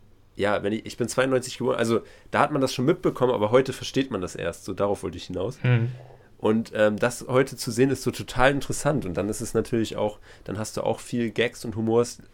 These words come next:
Speaker 1: Humor, die, äh, zwar noch funktionieren, aber teilweise könntest du heute gar nicht mehr machen, definitiv, das
Speaker 2: Mhm.
Speaker 1: ist ja da auch so, aber, äh, was teilweise immer noch lustig ist, teilweise gar nicht mehr.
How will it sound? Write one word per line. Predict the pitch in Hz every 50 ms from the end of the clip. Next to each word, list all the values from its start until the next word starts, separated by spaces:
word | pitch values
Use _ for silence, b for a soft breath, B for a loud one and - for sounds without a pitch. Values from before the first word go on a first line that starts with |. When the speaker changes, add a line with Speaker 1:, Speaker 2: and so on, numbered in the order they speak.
| - -
Speaker 1:
Humor, | 131 120 117 117 123 123 110
die, | 104 104 104 101 104 101
äh, | - - 95 95 95 92 - -
zwar | - - - 101
noch | 104 101 -
funktionieren, | - 107 - - - 98 104 120 123 113
aber | 101 95 92
teilweise | - - 95 95 95 90 92
könntest | - - 98 - -
du | 98
heute | 92 -
gar | - 90 104
nicht | 123 120 -
mehr | 123 120
machen, | 120 120 - 131 113
definitiv, | 104 104 - - 101 98 95 - - 135 147 151 -
das | 117 110 101 104
Speaker 2:
Mhm. | 117 110
Speaker 1:
ist | 95 - -
ja | 101
da | 95 95 90
auch | - 107 -
so, | - - - B B B B B B B B B B B
aber, | - - 110 107 107 104 104 107 -
äh, | 107 98 95
was | 95 95 - - - -
teilweise | - 107 101 101 101 95 98
immer | 101 101 95
noch | 95 104
lustig | 120 120 - 135 - -
ist, | - -
teilweise | - 98 98 95 95 95 87 95 90
gar | 95 92 107
nicht | 131 139 - 143
mehr. | 143 151 156 -